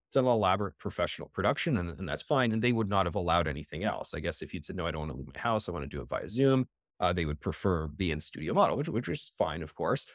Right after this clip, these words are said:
You get that, you get that studio look, and now it's almost the opposite, but that still doesn't even really happen all that much, even though covid is behind us. When you look at the broadcasts and the panel discussions on, uh, places like C B C, it looks, uh, just like you and I talking right now. They're, they're in their homes, or they're,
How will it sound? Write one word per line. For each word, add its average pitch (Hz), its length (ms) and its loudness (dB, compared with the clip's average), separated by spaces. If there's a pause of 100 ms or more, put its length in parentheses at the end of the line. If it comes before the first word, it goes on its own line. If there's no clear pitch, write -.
(160)
You 90 80 -4
get 78 180 -2
that, 73 260 2
you 98 140 -4
get 80 140 -4
that 80 160 -2
studio 82 320 -2
look, 120 260 4
and 104 140 4
now 147 240 4
it's 110 200 -2
almost 107 360 2
the 98 80 -2
opposite, 101 400 0
but 101 60 -4
that 98 120 2
still 165 240 -2
doesn't 107 320 2
even 95 180 -4
really 87 220 0
happen 92 400 0
all 76 140 0
that 71 160 -4
much, - 280 -8
even 92 240 0
though 80 120 0
covid 82 340 0
is 76 160 -4 (320)
behind 98 340 4
us. 80 160 0
When 90 120 0
you 82 100 -2
look 80 160 -2
at 80 80 -16
the 82 80 -10
broadcasts 78 720 -2
and 73 80 -8
the - 60 -12
panel 92 300 -2
discussions 78 640 -4
on, 92 300 2 (340)
uh, 85 220 2
places 78 360 -2
like 78 160 0
C - 180 -6
B 78 120 -10
C, 87 300 -4
it 90 100 -4 (160)
looks, - 420 -6
uh, 80 220 4
just 85 220 0
like 95 120 0
you 107 120 4
and 123 100 4
I 113 140 4
talking 82 320 -4
right 80 160 -4
now. 98 180 -2
They're, 73 200 0
they're 87 180 0
in 82 80 0
their 80 140 -4
homes, 98 520 0
or 69 180 -4
they're, 71 220 -2